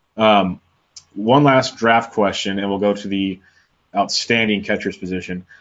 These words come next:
Um, what's your type of draft prep? There's guys that make their own rankings. There's guys that use rankings. There's guys that use tiers, make their own tiers. I'm assuming you make a lot of your own rankings.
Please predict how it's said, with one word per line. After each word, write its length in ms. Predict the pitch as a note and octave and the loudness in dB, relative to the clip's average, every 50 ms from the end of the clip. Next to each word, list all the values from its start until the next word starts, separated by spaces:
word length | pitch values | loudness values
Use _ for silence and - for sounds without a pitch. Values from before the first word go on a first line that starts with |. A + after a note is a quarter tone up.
| _ _ _ _ _ _ | _ _ _ _ _ _
Um, 520 | - A2 A2+ A2 G#2 G2+ F#2+ F#2 F2 F2+ - - - - _ _ _ _ _ _ _ _ _ _ _ _ _ _ _ _ _ _ _ _ _ _ _ _ _ _ _ _ - | 0 2 4 4 4 4 2 0 -2 -8 -12 -18 -20 -20 _ _ _ _ _ _ _ _ _ _ _ _ _ _ _ _ _ _ _ _ _ _ _ _ _ _ _ _ -12
what's 420 | B2+ C3 D#3 G#3 A#3+ - - - | -4 0 0 2 0 0 0 2
your 140 | B2+ C#3+ C#3+ | 2 2 2
type 260 | C#3+ C3+ B2 - - | 2 0 -2 -2 -4
of 80 | G#2+ F#2 | -6 -4
draft 380 | G2+ G2+ G2+ G2+ G2 - _ | -2 0 0 0 -2 -4 _
prep? 260 | - G#2 F#2+ - - | -4 -4 -4 -4 -4
There's 180 | - G#2 G2+ - | -6 -6 -6 -4
guys 300 | - B2 B2 B2 A#2+ A#2 | -2 0 0 0 0 -2
that 140 | A#2+ G2+ G2+ | -4 -4 -4
make 260 | G#2+ G#2+ A2 G#2+ - | -4 -4 -4 -4 -4
their 140 | G#2+ G2+ G2 | -4 -4 -4
own 120 | F#2+ F#2+ | -4 -4
rankings. 400 | G2+ A2+ A#2 A#2 A2 A#2+ A#2+ A2+ G#2+ | -2 -2 -2 -2 -4 -6 -6 -6 -6
There's 140 | G2+ F2+ | -6 -6
guys 200 | - G2 F#2+ F#2 | -6 -8 -8 -8
that 60 | G2 F2+ | -8 -6
use 260 | G#2+ A#2 A#2+ A#2 A#2 | -2 -2 -2 0 0
rankings. 340 | A2 G#2+ G#2+ G#2+ A2+ G#2+ G2 | -2 -2 -2 -4 -4 -4 -4
There's 180 | G2+ G2 - | -4 -4 -6
guys 300 | _ - F#2+ G2 G2+ F#2 | _ -6 -4 -4 -4 -4
that 60 | F#2 | -6
use 220 | E2 F2+ F2 - - | -8 -8 -10 -12 -12
tiers, 400 | - - C3+ B2+ A#2+ A#2+ A2 G2 | -8 -2 0 2 2 2 2 0
make 200 | G2+ G2+ G#2 - | -2 -2 -2 0
their 120 | A#2 A2 | 0 0
own 120 | G#2+ G#2 G2+ | 0 0 0
tiers. 240 | - A2 G#2+ G#2 | 0 2 2 2
I'm 100 | G2+ G2+ | 2 0
assuming 280 | G#2 - - B2+ A#2+ A2 | -2 -2 -2 0 0 2
you 60 | G#2+ | 2
make 140 | G#2+ G2 G#2 | 0 0 0
a 20 | |
lot 60 | G2+ G2 | -2 -2
of 60 | G2 | -2
your 100 | F#2+ F#2+ | -2 -2
own 60 | G2 | 0
rankings. 360 | G#2 G#2+ G#2+ G#2+ F#2+ F#2 - | 0 0 0 -2 -6 -10 -12